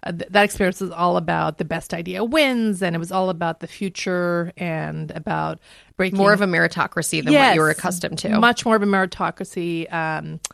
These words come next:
Speaker 1: and, you know, it was a, it was a turning point. Met, I met my husband on the first day at the barbecue. It was all great.
Speaker 2: You met him on the first day.
Speaker 1: I did. I met him on the first day of grad school.
Speaker 2: Was he
Speaker 1: And
Speaker 2: also a student?
Speaker 1: He was. Uh, and he and I couldn't be more different. And, and, you know, I'd shown up all organized with my, you know,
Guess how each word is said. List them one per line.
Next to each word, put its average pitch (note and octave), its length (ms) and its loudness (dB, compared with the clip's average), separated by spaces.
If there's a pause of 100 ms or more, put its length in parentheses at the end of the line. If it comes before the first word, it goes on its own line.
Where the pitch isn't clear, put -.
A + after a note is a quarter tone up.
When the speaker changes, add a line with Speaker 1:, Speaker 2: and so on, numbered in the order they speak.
(400)
Speaker 1:
and, E3+ 460 0
you G#3 80 0
know, G3 100 2
it F#3+ 60 -2
was F#3+ 160 -2
a, G3 160 -2
it G3+ 60 8
was G3 160 6
a E3 340 2
turning E3+ 320 -4
point. E3 240 -6
Met, E3 160 -8
I F3+ 140 0
met E3 180 -4
my D#3+ 460 -4
husband E3+ 320 -4
on D#3 60 -6
the D3+ 40 -8
first - 300 -10
day G#3+ 340 6
at E3+ 140 -2
the F#3 40 -4
barbecue. F#3+ 840 2
It - 120 -2
was G#3 140 2
all D3+ 160 2
great. - 220 -8
Speaker 2:
You A3 180 0
met G#3+ 220 2
him B3+ 180 2
on B3 120 4
the A#3 80 2
first G3+ 340 2
day. G3 80 4
Speaker 1:
I G#3+ 240 2
did. G#3+ 400 2
I F3 80 0
met F#3+ 200 0
him G3+ 60 0
on F#3+ 80 2
the F#3 60 2
first C4+ 380 2
day B3 100 6
of A3+ 80 0
grad F3 300 0
school. F3+ 420 -2
Speaker 2:
Was G3 420 2
he F#3 100 4
Speaker 1:
And - 20 6
Speaker 2:
also F#3 240 2
a F#3+ 40 2
student? G3+ 460 -2
Speaker 1:
He A3+ 160 -2
was. G#3+ 500 2
Uh, F#3+ 300 4
and G3 100 0
he A#3 140 4
and A#3 60 6
I G3 80 6
couldn't A3+ 340 -2
be G3 100 -2
more F#3 160 0
different. D#3+ 520 -4
And, F3 340 0
and, F3 240 -2
you F3 60 -4
know, E3 160 0
I'd F#3 280 2
shown F3+ 260 0
up E3 200 0
all E3+ 480 0
organized E3 640 -2
with E3+ 380 -4
my, D#3+ 220 -2
you D#3+ 200 -6
know, D3+ 220 -4